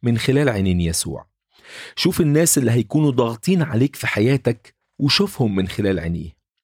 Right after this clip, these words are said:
ابتدي شوف اللي هو شايفه،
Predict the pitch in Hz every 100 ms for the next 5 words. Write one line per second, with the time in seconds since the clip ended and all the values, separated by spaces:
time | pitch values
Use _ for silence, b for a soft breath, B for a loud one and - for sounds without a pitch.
0 | _ B B B B B 127 233 220 175
1 | 196 175 151 131 113 170 165 113 - 139
2 | 117 - -